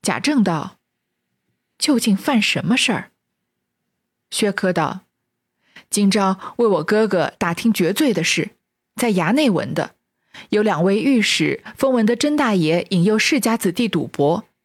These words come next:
这款还轻，还有一大款是强占良民妻女为妾，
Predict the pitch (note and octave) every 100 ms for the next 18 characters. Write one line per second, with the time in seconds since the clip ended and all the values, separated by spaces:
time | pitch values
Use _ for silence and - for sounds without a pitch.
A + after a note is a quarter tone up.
0 | _ _ _ _ A#3 A3+ E3+ E3+ E3 -
1 | A#3+ B3+ _ _ _ _ _ - - -
2 | A3+ B3+ F3+ D3 _ - B3 D4 A#3 -
3 | - D2 - _ _ - - A3+ F#3 -
4 | E3+ G#3+ C#4+ G#3+ F3+ A#3 A3 B3 - D4
5 | A3+ C3 D3+ - - A#3 -